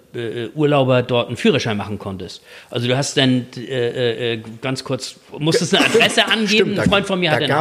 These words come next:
Speaker 1: Haus
Speaker 2: eine
Speaker 1: drüben.
Speaker 2: Möglichkeit, ja.
Speaker 1: Genau, und, äh, äh, äh, die Adresse habe ich halt angegeben, so hab diese, diese Fahrprüfung da, oder was heißt, diesen Test da gemacht. Fahrprüfung ist eher lächerlich, das machst du auf so einem Parkplatz, auf so einer Mall.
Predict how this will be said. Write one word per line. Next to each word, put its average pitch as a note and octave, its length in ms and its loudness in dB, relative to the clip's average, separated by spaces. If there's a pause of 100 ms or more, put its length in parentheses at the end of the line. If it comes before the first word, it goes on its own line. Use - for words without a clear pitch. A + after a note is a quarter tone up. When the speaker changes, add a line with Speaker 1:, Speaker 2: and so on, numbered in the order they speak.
Speaker 1:
Haus F#3+ 100 -2
Speaker 2:
eine D3+ 80 0
Speaker 1:
drüben. A3 140 2
Speaker 2:
Möglichkeit, G#2+ 360 -2
ja. G#2+ 220 -2
Speaker 1:
Genau, D#3+ 320 2
und, D3+ 340 -4
äh, - 60 -8
äh, C3+ 720 0
äh, - 20 -2
die D3 160 0
Adresse C#3 340 -2
habe D#3+ 120 -2
ich D#3 100 -4
halt C#3+ 100 -2
angegeben, C#3+ 540 0
so C3+ 180 2
hab C3+ 160 -2
diese, A#2+ 400 0
diese A2+ 520 -6 (380)
Fahrprüfung D3+ 600 -2
da, C#3+ 120 4
oder C3 160 0
was A#2+ 120 -2
heißt, B2 160 -2
diesen A#2 200 -2
Test C#3+ 280 -2
da D#3 60 2
gemacht. C#3+ 320 2 (360)
Fahrprüfung C3+ 540 0
ist A2+ 100 -4
eher A#2+ 160 2
lächerlich, C3+ 460 0
das B2 120 -4
machst B2 200 -2
du - 60 -2
auf A2 120 -4
so - 80 -4
einem G#2+ 80 -2
Parkplatz, B2+ 460 -2
auf A2+ 100 -6
so - 100 -6
einer A2 160 -2
Mall. A#2 460 0